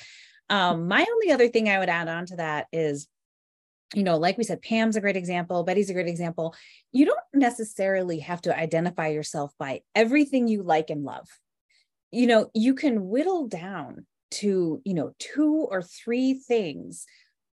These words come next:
that you really love. Like, it's funny. I always say, yeah, our color palette is predominantly the yellow and the orange, and we put some splashes of blue in there.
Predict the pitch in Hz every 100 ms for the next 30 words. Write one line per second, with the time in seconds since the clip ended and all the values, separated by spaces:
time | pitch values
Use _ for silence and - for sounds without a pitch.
0 | _ _ 214 202 - 185 220 208 214 202
1 | 170 127 - 208 196 _ - 220 - 214
2 | 165 147 156 _ _ 202 208 208 190 165
3 | 160 _ _ _ _ _ _ - 190 -
4 | 202 - - 202 254 269 - - 202 190
5 | 185 160 151 156 - 175 208 180 175 175
6 | 202 208 185 _ _ 240 233 180 170 160
7 | 170 185 254 - 190 160 156 180 202 185
8 | 180 196 233 220 - 190 196 208 233 -
9 | 180 170 156 156 147 147 170